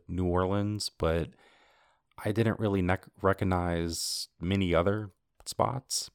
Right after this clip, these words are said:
besides, you know, what, what I knew just from kinda being there when the movie was actually being made and, and stuff like that.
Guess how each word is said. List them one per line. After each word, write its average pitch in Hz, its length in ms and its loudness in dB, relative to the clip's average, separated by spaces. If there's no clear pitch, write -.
besides, 85 920 0
you 95 100 0
know, 78 180 0
what, 85 260 2
what 98 240 2
I 104 200 4
knew 80 340 0
just 80 300 -2
from 78 280 -2
kinda 80 280 0
being 78 360 -4
there 78 360 0
when 76 680 -8
the 90 60 2
movie 82 300 -2
was 80 160 -2
actually 78 400 -2
being 73 320 -6
made 71 360 -8
and, 73 240 -10
and 78 280 -12
stuff - 340 -6
like 78 200 -10
that. 78 280 -8